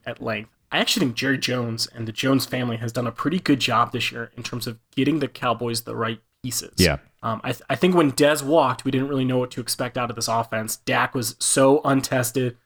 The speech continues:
Speaker 1: When Ezekiel Elliott wasn't in legal trouble, he was a, he was a great asset. But again, he was so in and out on that team last year.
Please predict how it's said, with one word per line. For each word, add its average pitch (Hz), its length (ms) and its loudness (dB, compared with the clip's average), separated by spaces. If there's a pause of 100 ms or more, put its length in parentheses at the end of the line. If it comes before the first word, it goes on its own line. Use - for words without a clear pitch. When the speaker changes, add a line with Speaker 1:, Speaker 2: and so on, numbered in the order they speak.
(280)
Speaker 1:
When 139 120 0
Ezekiel 143 360 6
Elliott 139 280 8
wasn't 135 340 4
in 120 140 -2
legal 151 240 6
trouble, 139 380 2
he 139 220 4
was 131 160 6
a, 131 160 2
he 139 120 -2
was 139 100 4
a - 20 2
great 135 180 2
asset. 123 560 0
But 123 120 -2
again, 131 420 2
he 131 160 2
was 123 120 2
so 117 220 0
in 143 140 0
and 131 80 2
out 123 160 0
on 120 80 -2
that 120 180 -4
team 123 180 -4
last 117 320 -2
year. 113 220 -4